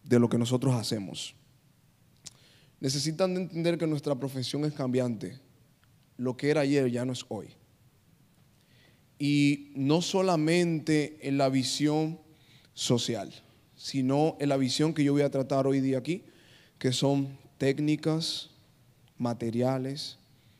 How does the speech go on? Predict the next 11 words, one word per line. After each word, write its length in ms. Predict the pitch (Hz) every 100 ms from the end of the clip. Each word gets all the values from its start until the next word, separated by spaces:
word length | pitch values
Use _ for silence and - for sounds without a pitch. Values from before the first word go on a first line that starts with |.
| _ -
equipos. 680 | 123 104 120 110 - - - _ _ _ _ _ _ _ _ _ _ -
O 40 |
sea, 400 | - 131 113 - - - _ _ _ _ _ - -
lo 260 | 123 143
que 600 | - 139 135 131 127 - - - -
yo 220 | 123 156
realizaba 1040 | 180 180 175 135 190 214 185 165 151 - - -
hace 280 | 139 151 151
diez 180 | 151
años 260 | 156 151 156
atrás, 640 | 147 165 160 147 - -